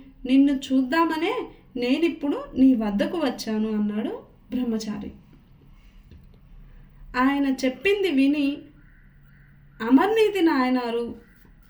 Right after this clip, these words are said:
"అయ్యా, నేను మీరనుకున్నంత గొప్పవాణ్ణి కాదు.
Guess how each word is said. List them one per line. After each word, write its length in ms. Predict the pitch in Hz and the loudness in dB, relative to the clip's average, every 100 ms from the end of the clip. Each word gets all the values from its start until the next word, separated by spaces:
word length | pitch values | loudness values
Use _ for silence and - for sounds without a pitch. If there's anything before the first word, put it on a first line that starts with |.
| - - _ _ - - - - - - - - - - - - - - - - - - - - - - - - - - 226 | -20 -20 _ _ -20 -20 -20 -20 -18 -18 -20 -20 -20 -20 -20 -20 -20 -20 -20 -20 -20 -20 -20 -20 -20 -20 -20 -20 -20 -12 -4
"అయ్యా, 300 | 247 247 262 - - - - - - - 262 | -2 0 -2 -4 -12 -20 -20 -20 -20 -4 2
నేను 560 | 269 320 453 494 415 | 2 2 -2 -4 -4
మీరనుకున్నంత 1000 | 294 320 370 403 381 330 339 311 285 269 | -2 0 0 0 0 -2 -6 -4 -4 -4
గొప్పవాణ్ణి 840 | 247 226 226 302 320 285 262 277 | -4 -6 -6 -6 -4 0 0 0
కాదు. 520 | - 233 214 214 214 | -2 -10 -6 -6 -6